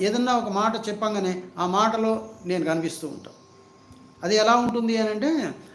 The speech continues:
ఇప్పుడు మనకి ఆవు ఎలా ఉంటుంది? కింద గంగడోలు ఉంటుంది, అవునా? రెండు కొమ్ములు ఉంటాయి, చే-, చెవులు ఉంటాయి, పైన గోపురం ఉంటుంది, అలా ఉండి పో-, ఉంటుంది ఆవు.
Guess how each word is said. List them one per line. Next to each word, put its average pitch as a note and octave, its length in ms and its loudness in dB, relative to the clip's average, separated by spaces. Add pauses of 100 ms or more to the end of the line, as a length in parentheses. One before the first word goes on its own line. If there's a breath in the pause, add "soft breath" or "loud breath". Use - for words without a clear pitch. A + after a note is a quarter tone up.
(180 loud breath)
ఇప్పుడు A3+ 180 -4
మనకి G#3+ 460 -2 (120)
ఆవు G#3 220 4
ఎలా A#3+ 180 4
ఉంటుంది? A3 720 -2
కింద G#3+ 160 -4
గంగడోలు G3 440 -2
ఉంటుంది, - 360 -4 (160)
అవునా? C#4+ 220 4 (360)
రెండు F3 160 -4
కొమ్ములు F#3 340 -2
ఉంటాయి, F3 260 -2 (100)
చే-, F3 220 -2 (140)
చెవులు F#3+ 180 -2
ఉంటాయి, E3+ 240 -2
పైన F3+ 200 -2
గోపురం E3+ 420 -2
ఉంటుంది, A#2+ 340 -10 (220)
అలా G#3 160 2
ఉండి G3+ 200 -2
పో-, - 460 -14
ఉంటుంది E3+ 300 -4
ఆవు. C#3 280 -2